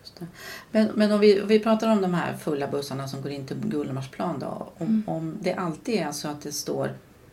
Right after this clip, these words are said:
Speaker 1: tio eller tjugo personer, då ska de alltså sätta in flera
Speaker 2: Mm.
Speaker 1: bussar. Mm.
Speaker 2: Ja.
Speaker 1: Mm. Ja, eh, och som sagt var, och det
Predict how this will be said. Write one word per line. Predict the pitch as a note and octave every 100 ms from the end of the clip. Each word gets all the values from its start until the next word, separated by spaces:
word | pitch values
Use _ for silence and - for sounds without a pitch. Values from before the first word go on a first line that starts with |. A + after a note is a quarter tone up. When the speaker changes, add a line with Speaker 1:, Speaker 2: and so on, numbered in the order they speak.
| _ - - _ _
Speaker 1:
tio | - C#3 B2+
eller | -
tjugo | C3 D3 - -
personer, | C3 B2 B2
då | C3 G#3
ska | - - -
de | C4
alltså | - - -
sätta | - - -
in | F#3+ A3 G#3+ -
flera | -
Speaker 2:
Mm. | A#3
Speaker 1:
bussar. | F#3+ F#3 - - -
Mm. | -
Speaker 2:
Ja. | A3 B3+ - F3+
Speaker 1:
Mm. | E3 G#3+ - - -
Ja, | A3+ C#4+ - - - - -
eh, | F#3+ G3+ G#3 -
och | G#3 G#3+ - -
som | - G#3+
sagt | G#3 F#3 F#3
var, | F#3
och | - F#3+ F3+
det | F#3 F#3+